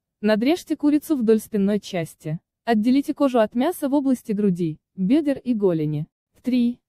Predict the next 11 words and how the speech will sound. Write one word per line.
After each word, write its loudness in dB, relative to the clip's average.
В 0
глубокой 2
миске 0
смешайте -2
сливочное, -2
оливковое 0
масло, -2
мелко 2
нарезанную 0
петрушку, -4
чеснок, -4